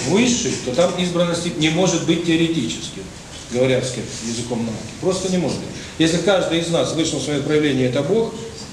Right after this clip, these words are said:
то есть часть, об-, об-, об-, человеческая оболочка вторична, то что тут можно еще говорить? Это то же самое, просто я как ученый логически пришел к чему?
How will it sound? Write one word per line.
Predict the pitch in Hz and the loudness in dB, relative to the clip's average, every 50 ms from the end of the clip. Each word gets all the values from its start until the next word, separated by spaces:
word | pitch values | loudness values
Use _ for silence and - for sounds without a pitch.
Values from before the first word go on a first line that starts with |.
| - - - - | -14 -16 -6 0
то | 151 | 2
есть | 143 143 143 - | 2 2 2 2
часть, | - 165 156 131 - - | 2 2 2 2 2 0
об-, | - 143 139 147 | 0 0 0 2
об-, | 143 135 135 139 131 127 143 139 143 165 | 2 2 2 2 0 0 0 2 2 2
об-, | - - | 2 4
человеческая | 165 165 156 - - 160 151 | 4 4 4 2 2 0 2
оболочка | 151 151 151 147 - - - | 2 2 2 2 2 0 -2
вторична, | - - 151 151 131 117 - - - - - - - - - - - - - - | 0 2 2 2 2 0 -2 -4 -6 -8 -10 -12 -12 -12 -12 -12 -12 -12 -4 0
то | 165 165 165 165 165 165 165 165 160 156 - - - - | 4 6 8 8 8 8 8 6 4 2 0 -2 -4 -4
что | - - 190 185 | -2 0 2 2
тут | 185 170 170 | 2 2 2
можно | 175 170 151 156 151 | 2 2 2 2 0
еще | 151 147 - 156 | 0 0 0 0
говорить? | 139 147 143 143 135 117 101 - - - - - - - - | 0 0 2 2 2 0 -2 -4 -6 -8 -12 -12 -14 -10 -4
Это | 151 151 175 | 0 2 2
то | 170 190 208 | 4 4 4
же | 190 208 | 4 2
самое, | 190 - 208 185 151 143 131 127 131 | 2 4 4 4 4 2 2 0 0
просто | - - 170 165 - 165 | 0 0 0 2 2 2
я | 156 196 214 | 4 4 4
как | 208 196 185 - | 4 2 2 2
ученый | 190 170 - - 220 202 175 151 | 2 2 2 2 2 2 4 4
логически | 156 170 175 190 202 - 180 - - 175 | 4 4 4 2 0 0 -2 -2 -2 -2
пришел | 143 165 160 139 - 175 160 | -2 0 0 0 2 2 0
к | - - | 0 0
чему? | - 165 151 127 - | -2 -2 -2 -2 -4